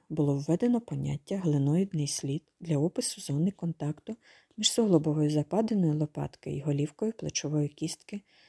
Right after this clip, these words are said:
під час комбінованих рухів відведення і зовнішнього обертання. Існує ризик зачеплення, якщо дефект головки виходить за межі медіального краю зазначеної доріжки.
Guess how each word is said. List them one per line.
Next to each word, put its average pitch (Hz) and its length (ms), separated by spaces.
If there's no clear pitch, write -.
під - 140
час 247 200
комбінованих 156 760
рухів 175 360
відведення 156 580
і 190 40
зовнішнього 151 720
обертання. 151 720
Існує 240 360
ризик 208 380
зачеплення, 160 800
якщо 175 280
дефект 160 400
головки 151 460
виходить 214 500
за 220 100
межі 151 340
медіального 139 600
краю 156 360
зазначеної 156 720
доріжки. 156 680